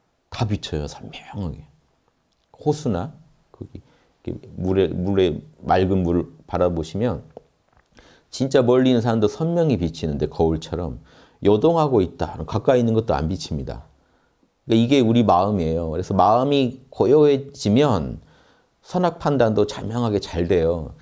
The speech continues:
그러니까 참나가 아는 걸 나도 같이 안다고요. 그런데 내 마음이 요동한다. 참나는 알지만 나는 모르는 게 돼버려요.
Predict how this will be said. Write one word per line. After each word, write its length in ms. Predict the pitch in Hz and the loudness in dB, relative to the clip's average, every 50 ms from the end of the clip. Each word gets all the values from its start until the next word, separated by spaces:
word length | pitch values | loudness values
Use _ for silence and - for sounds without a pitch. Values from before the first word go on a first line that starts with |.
| - - - _ _ _ | -20 -20 -20 _ _ _
그러니까 180 | - 117 113 - | -2 -2 -2 0
참나가 540 | - - 214 220 233 233 214 185 170 143 | -2 0 2 4 4 4 4 4 4 4
아는 180 | 127 123 123 123 | 4 2 2 4
걸 140 | 120 120 107 | 4 4 4
나도 240 | 85 82 87 98 95 | 4 2 2 -2 -4
같이 320 | - 101 95 - - 107 | -4 -6 -6 -4 -4 -2
안다고요. 540 | 92 92 104 98 92 80 73 69 71 69 78 | 0 0 2 2 2 0 0 -2 -4 -6 -2
그런데 360 | 104 117 113 117 113 127 120 | 0 0 2 4 4 4 4
내 180 | 107 117 127 135 | 6 4 4 4
마음이 380 | 135 123 117 113 117 120 113 | 4 4 2 2 2 2 2
요동한다. 640 | 98 95 95 120 131 123 117 104 95 87 82 76 76 - - - - _ _ | 2 4 4 2 2 2 0 -2 -2 -2 -2 -4 -4 -8 -14 -20 -20 _ _
참나는 440 | - - 170 170 180 175 175 165 123 | -8 -4 -2 -2 0 0 2 2 2
알지만 460 | 92 90 92 95 95 92 92 98 95 | 2 2 2 0 -2 -2 -2 -2 -2
나는 540 | 80 69 78 85 95 101 101 98 95 95 90 | 0 0 0 0 0 0 0 -2 -2 -2 0
모르는 400 | 95 113 127 147 139 117 95 85 | 2 2 2 0 -2 -2 -2 -2
게 100 | 80 78 | -4 -4
돼버려요. 480 | - - 67 67 65 58 50 50 - | -6 -8 -10 -10 -10 -12 -12 -12 -14